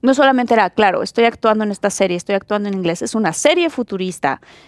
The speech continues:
me tengo que imaginar que todo lo que está sucediendo realmente es el presente, aunque realmente es el fu-, futuro, ¿no?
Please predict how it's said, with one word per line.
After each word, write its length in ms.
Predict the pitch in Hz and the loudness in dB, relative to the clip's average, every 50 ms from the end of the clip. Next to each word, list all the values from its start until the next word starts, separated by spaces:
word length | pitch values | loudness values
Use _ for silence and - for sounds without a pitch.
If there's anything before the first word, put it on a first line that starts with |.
| _ _ | _ _
me 80 | - 208 | -4 0
tengo 180 | - 247 262 | 2 2 2
que 80 | 254 254 | 2 0
imaginar 360 | 233 208 202 214 208 208 220 | 0 -2 0 0 0 0 2
que 100 | 214 226 | 0 0
todo 140 | - 220 220 | 2 2 2
lo 60 | 220 | 2
que 60 | 208 | 0
está 160 | 196 - 214 208 | 0 -2 -2 -2
sucediendo 600 | - 220 - 190 190 196 196 202 208 208 - - | -2 -2 0 2 2 2 2 2 0 0 -2 -2
realmente 560 | - - 202 190 196 214 233 240 233 226 - 226 | -4 0 0 2 2 2 2 0 0 0 -2 -2
es 80 | - 220 | -2 -2
el 100 | 190 180 | -4 -4
presente, 720 | - - - - - 202 185 180 170 - 180 - - - _ _ _ _ _ _ _ _ _ _ _ _ - | -4 -8 -8 -8 -6 -4 -4 -4 -4 -4 -4 -4 -4 -6 _ _ _ _ _ _ _ _ _ _ _ _ -4
aunque 260 | - 170 175 - 185 | -2 -2 0 0 -2
realmente 280 | 165 175 180 170 143 180 | -2 -2 -4 -6 -6 -8
es 40 | 180 | -8
el 60 | 180 - | -8 -6
fu-, 60 | - - - 226 | -6 -6 -4 0
futuro, 400 | 214 208 214 208 285 233 165 170 | 0 2 2 4 2 2 2 0
¿no? 220 | 180 190 208 294 | -2 -2 -2 -4